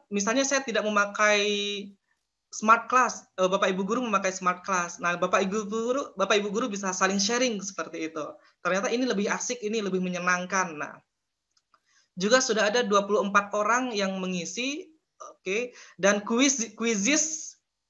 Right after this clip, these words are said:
eh, itu paling trending ya, paling nomor satu di, di S D I T Al Haraki seperti itu, luar biasa sekali. Ada live worksheet, terus word wall, udah tadi.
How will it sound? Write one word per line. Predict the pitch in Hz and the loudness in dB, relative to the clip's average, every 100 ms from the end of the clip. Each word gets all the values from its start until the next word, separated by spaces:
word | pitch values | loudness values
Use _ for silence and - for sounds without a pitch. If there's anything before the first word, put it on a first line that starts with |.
| - | 2
eh, | 202 202 196 | 4 4 2
itu | 202 262 | 0 2
paling | 214 208 208 202 202 | 4 4 0 0 2
trending | 214 233 262 175 | 4 4 0 0
ya, | 196 | 0
paling | 196 185 185 190 190 190 190 | 2 2 0 -6 -8 -6 -2
nomor | 190 190 190 | 0 2 0
satu | 190 185 190 226 180 | 2 0 0 -2 -2
di, | 185 185 185 185 185 185 185 185 190 - - _ _ _ _ _ _ | -2 -2 -2 -2 -2 -4 -6 -10 -20 -20 -20 _ _ _ _ _ _
di | 180 | -2
S | 175 190 | -2 2
D | 185 | 2
I | 185 | 2
T | 190 | 0
Al | 170 | 0
Haraki | 170 170 160 165 - 175 | 0 2 0 -2 -4 -6
seperti | 160 - 160 160 156 | -8 -8 -6 -4 -4
itu, | 160 | -4
luar | 160 160 160 | -2 -2 -2
biasa | 165 160 160 | -2 -2 -2
sekali. | 160 - 151 151 226 285 - _ _ _ _ _ | -4 -2 -4 -2 -4 -4 -12 _ _ _ _ _
Ada | 175 170 175 170 170 170 165 170 - - - - - | -2 0 0 0 2 0 0 -4 -8 -20 -20 -20 -4
live | 180 196 196 | 4 4 6
worksheet, | 208 208 - 214 285 - _ _ _ _ - _ | 2 2 0 -2 -4 -6 _ _ _ _ -20 _
terus | 190 214 240 240 - - _ _ _ _ _ | -2 0 0 -2 -8 -16 _ _ _ _ _
word | 185 202 196 | -2 -2 0
wall, | 185 202 254 285 - | 2 4 4 0 -4
udah | 180 175 196 | -4 -2 -2
tadi. | 196 180 190 233 240 240 226 | -2 -2 -2 -6 -4 -4 -6